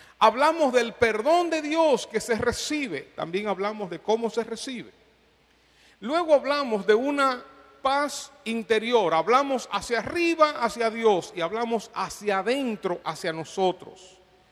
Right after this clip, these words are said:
Muchas veces Dios nos perdona, pero nosotros no nos hemos perdonado a nosotros mismos.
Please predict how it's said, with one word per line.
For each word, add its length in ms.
Muchas 320
veces 400
Dios 220
nos 140
perdona, 640
pero 200
nosotros 560
no 140
nos 300
hemos 340
perdonado 600
a 20
nosotros 500
mismos. 380